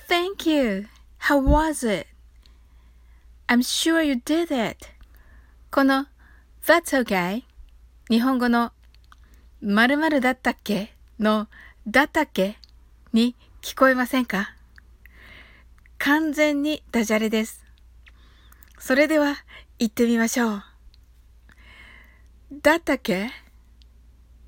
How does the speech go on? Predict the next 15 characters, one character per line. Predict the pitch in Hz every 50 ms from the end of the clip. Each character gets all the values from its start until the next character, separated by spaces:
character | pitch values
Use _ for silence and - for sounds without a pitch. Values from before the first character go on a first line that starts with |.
| - - - - - - - - - - - - - - - - - - -
だ | 202 202 - 330
っ | 349
た | 339 - 302
っ | 285 -
け？ | - - 202 208 240 247 - - - - - - - - - - - - - - - - - - - - - - - - - - - - - - - -
That's | - 254 302 349 359 - - 311
okay | 262 - - 220 208 202 208 233 269 - - - - - - - - -
に | 214 233 247 226
聞 | - - -
こ | - 262
え | 277
ま | - 202
す | - -
ね。 | 226 208 214 226 - - _ _ _ _ _ _ _ - - - - - - 381 339 - -
<laughs> | 339 339